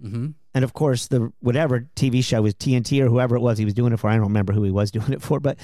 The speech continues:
Speaker 2: they were like, "We can sell this shit like crazy," and they
Speaker 1: Yeah.
Speaker 2: did. And I think in the end, well, who knows what the, what brought the end and how the
Speaker 1: Mm-hmm.
Speaker 2: end played.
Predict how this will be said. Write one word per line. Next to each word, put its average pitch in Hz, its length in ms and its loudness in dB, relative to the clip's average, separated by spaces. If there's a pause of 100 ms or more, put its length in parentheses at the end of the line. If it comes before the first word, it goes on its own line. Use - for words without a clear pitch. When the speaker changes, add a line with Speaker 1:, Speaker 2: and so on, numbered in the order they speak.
(260)
Speaker 2:
they 156 140 2
were 151 80 2
like, 120 180 0
"We 175 120 0
can 104 180 -4
sell 160 400 -2
this 151 160 0
shit 170 260 -4
like 123 240 0
crazy," 180 680 -2
and 123 120 0
they 175 60 0
Speaker 1:
Yeah. - 80 -2
Speaker 2:
did. 415 220 -2 (600)
And 127 100 0
I 151 40 -2
think 269 120 -2
in 220 80 2
the 175 140 0
end, 156 380 0 (300)
well, 147 220 2
who 170 140 4
knows 151 340 2
what 135 460 -2
the, 131 180 -2
what 131 300 0
brought 135 220 0
the 127 140 0
end 117 160 2
and 113 120 0
how 120 140 2
the 117 80 2
Speaker 1:
Mm-hmm. 113 120 0
Speaker 2:
end 104 160 -4
played. 123 340 0